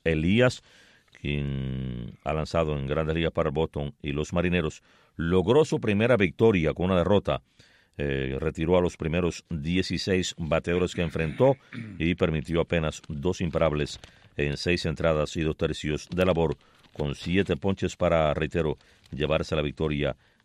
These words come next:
el pitcher de Guantánamo. En la tabla de posiciones, el equipo de los Tigres tiene catorce y diez, eh, seguido por los Gigantes del, del Cibao con trece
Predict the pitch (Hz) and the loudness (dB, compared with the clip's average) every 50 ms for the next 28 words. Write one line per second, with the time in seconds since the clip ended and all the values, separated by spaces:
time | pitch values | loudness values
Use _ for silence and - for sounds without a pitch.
0 | - 67 69 69 67 - - 87 82 - - 90 80 73 73 - - 67 71 69 | -6 -4 -4 -4 -4 -2 -4 -4 -4 -2 0 0 0 0 -2 -6 -6 -8 -6 -6
1 | 67 65 64 76 80 78 76 73 73 71 69 67 67 67 69 - - 65 67 65 | -6 -4 -2 -2 0 0 2 2 0 0 0 -2 -4 -6 -8 -10 -12 -12 -12 -8
2 | 73 76 71 73 76 69 65 64 - - 80 71 67 64 58 58 58 _ _ _ | -8 -4 -2 -2 -2 -2 -4 -6 -2 -2 -2 -2 -2 -6 -10 -10 -14 _ _ _
3 | _ _ _ _ _ - 78 76 76 - 90 95 95 85 76 85 76 76 76 73 | _ _ _ _ _ -4 -2 -2 0 2 4 4 4 4 2 0 -2 -2 -2 0
4 | 101 110 117 113 113 - - - 73 67 67 65 67 78 82 82 78 82 80 78 | 0 0 0 0 -4 -6 -10 -8 -6 -6 -6 -6 -6 -4 -4 -4 -2 -2 -2 -2
5 | 76 - - 82 76 76 - - 82 78 71 69 69 80 80 85 - 90 80 76 | -2 -4 -4 -4 -4 -4 -4 -4 -6 -2 -2 -2 -2 -2 -4 -4 -4 -4 -2 -2
6 | 76 76 73 - - _ _ _ _ - - _ _ _ - - 67 67 - - | -2 -2 -4 -4 -10 _ _ _ _ -20 -20 _ _ _ -8 -4 -4 -4 -4 -4
7 | 78 80 82 78 - 85 76 76 80 80 - 80 78 80 78 78 82 80 78 76 | -4 -2 -2 -2 -2 -4 -2 -2 -2 -4 -4 -2 -2 -2 -2 0 -2 -2 -2 -4
8 | 76 69 76 80 76 - 80 76 76 71 64 - _ - - - _ _ - 73 | -4 -4 -4 -6 -6 -4 -2 -2 0 0 -2 -4 _ -16 -20 -20 _ _ -6 -4
9 | 71 67 65 - - 80 92 92 - - 98 92 92 | -4 -4 -6 -8 -4 -2 -2 -2 -2 -2 -4 -4 -4